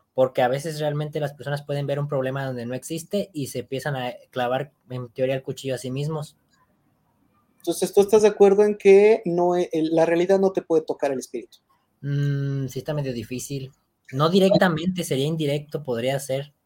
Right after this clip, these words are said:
Speaker 2: Indirecto, me agrada eso, quédate con esa idea, Abner, creo que es muy, muy padre. Ian, ¿qué opinas? Porque esto que dice Abner sobre directo o indirecto, ¿crees que el espíritu pueda ser afectado directamente por la realidad o de manera indirecta?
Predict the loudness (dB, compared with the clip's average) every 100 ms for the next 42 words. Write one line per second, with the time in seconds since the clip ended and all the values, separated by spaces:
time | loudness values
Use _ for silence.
0 | _ -16 0 4 6 6 6 6 -2 0
1 | 0 4 4 4 4 2 -2 2 2 2
2 | -2 -2 -4 -2 -2 0 -2 -4 -8 -10
3 | -8 -10 -6 -4 -4 -4 -4 -4 -4 -6
4 | -4 -2 -2 -2 -8 _ -20 -12 0 6
5 | 6 6 4 6 2 2 -2 -6 _ _
6 | -4 0 0 0 2 2 6 6 4 2
7 | 2 4 2 4 2 4 2 4 0 0
8 | -2 -2 0 0 2 0 0 -4 -2 -4
9 | 2 2 2 2 0 0 -2 0 2 0
10 | -2 -6 0 6 6 6 -2 -2 -2 -6
11 | -6 -8 -6 -6 -4 -6 -4 -2 -2 -4
12 | _ _ _ _ _ _ 0 0 2 2
13 | 2 0 0 -2 -6